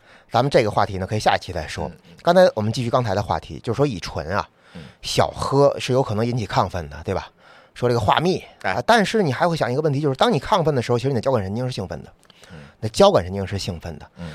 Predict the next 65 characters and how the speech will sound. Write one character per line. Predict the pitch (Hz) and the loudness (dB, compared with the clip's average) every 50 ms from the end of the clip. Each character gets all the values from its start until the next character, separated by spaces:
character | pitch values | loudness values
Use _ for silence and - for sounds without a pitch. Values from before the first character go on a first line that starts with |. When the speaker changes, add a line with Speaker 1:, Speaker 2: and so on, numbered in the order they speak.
| - - - | -16 -12 -2
Speaker 1:
它 | - 131 127 | 2 4 4
有 | 123 110 | 4 4
可 | - 107 | 2 0
能 | 104 104 | -2 -2
会 | - 110 | -2 -2
引 | 95 95 104 104 | -2 -2 -2 -4
起 | - 104 101 101 | -4 -4 -4 -2
我 | 92 85 78 | -2 -2 -4
们 | 87 | -2
的 | 92 95 | -4 -4
血 | - - 85 | -4 -2 -2
压 | 80 82 92 101 | 0 2 2 0
升 | - 101 101 | 0 -2 -2
高， | 101 104 104 104 104 107 110 - | 0 2 4 4 4 2 0 -6
Speaker 2:
心 | - - - 117 117 | -14 -12 -10 -10 -8
率 | 117 110 | -8 -4
加 | 110 110 120 | 0 2 2
快。 | 123 120 117 104 | 2 2 0 -2
Speaker 1:
引 | 95 | 0
起 | 92 90 90 85 | -2 -4 -4 -6
血 | 85 - 104 | -4 -4 -2
管 | 95 - 85 82 | 0 2 0 0
收 | - 127 127 | 0 -2 -4
缩， | 117 - 131 123 127 127 - | -2 -2 0 2 2 0 0
引 | 95 107 107 | -2 -6 -6
起 | - 82 82 | -6 -6 -10
心 | 76 - - - - - - 123 120 | -10 -12 -12 -12 -12 -8 -6 -4 -4
率 | 117 107 | -2 -4
的 | 110 107 | -4 -4
加 | - 117 131 | -4 -6 -6
快。 | - - 208 196 - - - _ - | -2 0 0 0 0 -2 -10 _ -16
Speaker 2:
嗯。 | 185 160 - - - - | -16 -16 -14 -16 -14 -2
Speaker 1:
而 | - 143 | -2 0
这 | 156 - 233 185 | 4 4 4 4
个 | 117 | 4
时 | - - 104 | 0 -2 -2
候 | 95 107 101 | 0 0 0
呢， | 92 95 | 0 -2
是 | 90 - 117 104 | -4 -4 -4 0
有 | 101 107 156 151 | 4 4 4 4
可 | - - 98 | 2 -4 -4
能 | 82 87 110 120 | -2 -2 -4 -2
导 | - - 73 69 78 | -2 -4 -4 -4 -6
致 | - 123 | -4 0
两 | 113 101 73 67 76 | 0 0 0 -2 -4
个 | 95 | -2
问 | 107 107 98 90 | -2 -2 -2 -4
题。 | 80 78 76 - _ _ - - - - - _ - | -10 -14 -16 -18 _ _ -20 -20 -20 -20 -20 _ 0
第 | 208 226 254 | 2 4 6
一 | |
个 | 247 220 | 6 8
问 | 180 151 | 6 6
题 | 127 127 | 4 4
就 | 131 110 | 4 4
刚 | 117 117 | 4 4
才 | 113 | 4
我 | 110 110 | 4 2
所 | 104 | 0
说 | 80 - 104 101 | -2 -2 -2 -2
的 | 95 95 | 0 2
冠 | - 110 | 2 2
脉 | 104 92 | 2 0
痉 | 90 104 98 | -2 -2 -4
挛。 | 85 71 - - - - - _ _ - - | -4 -6 -8 -12 -20 -20 -20 _ _ -20 -20
Speaker 2:
嗯。 | 76 | -20